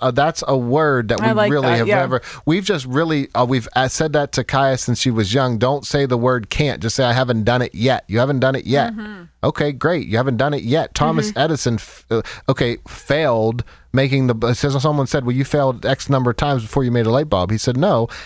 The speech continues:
Speaker 1: I just learned X number of ways to not make the light bulb."
Speaker 2: <laughs> Right.
Speaker 1: So it's not about
Speaker 2: Love that.
Speaker 1: that. It's embracing where you are. That is really powerful, to embrace where you are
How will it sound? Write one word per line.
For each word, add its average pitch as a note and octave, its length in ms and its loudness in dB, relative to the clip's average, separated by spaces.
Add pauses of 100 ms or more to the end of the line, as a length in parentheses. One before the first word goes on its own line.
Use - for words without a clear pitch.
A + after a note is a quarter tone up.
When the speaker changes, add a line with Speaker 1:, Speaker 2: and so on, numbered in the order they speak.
(140)
Speaker 1:
I B2 100 2
just C3 220 -2
learned B2 500 0 (140)
X A#2+ 200 -2
number B2+ 220 2
of A2 100 0
ways B2 340 0
to - 160 0
not B2+ 280 0
make G2 200 -4
the F#2 100 -4
light F2+ 200 -2
bulb." D#2 240 0 (220)
Speaker 2:
<laughs> A#3+ 180 -8
Right. G#3+ 380 -10
Speaker 1:
So - 260 0
it's A#2+ 140 -4
not D3+ 220 2
about C3 260 2
Speaker 2:
Love - 120 -8
that. F2 240 -2
Speaker 1:
that. - 80 -20 (280)
It's D3+ 180 -2
embracing G#3+ 680 0
where F3 200 2
you E3+ 280 0
are. C#3+ 180 2
That C3+ 180 0
is E3+ 160 0
really D3+ 380 0
powerful, B2 520 2
to A#2+ 180 0
embrace A#2 520 0
where B2 220 2
you A#2 280 2
are F#2 440 0